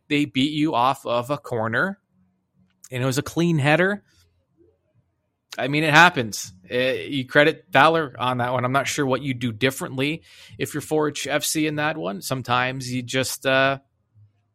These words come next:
yeah, listen. Sometimes it just goes your way on some of those corners, and in this way, it went Valor's way. So no check on that one.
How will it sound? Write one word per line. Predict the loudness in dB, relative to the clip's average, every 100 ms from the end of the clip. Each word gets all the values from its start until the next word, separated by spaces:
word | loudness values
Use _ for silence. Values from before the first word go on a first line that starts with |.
| _ -4
yeah, | -2
listen. | 0 -2 -4 -8 _ _ _ _ -14
Sometimes | -6 4 4 4
it |
just | 2 4
goes | 4 4
your | 6
way | 6 6
on | 4
some | 4 4
of | 4
those | 2
corners, | 2 2 2 0 -2
and | -4
in | -2
this | -4 0
way, | 2 2
it |
went | 0 -4 -8 _ 0
Valor's | 2 2 0 -4
way. | -4 -4 -4
So | -4 -6 -6 -18 -20 -20 -18 0
no | 2
check | 4 4 4
on | 2 2
that | 2 2
one. | 0 -2 -2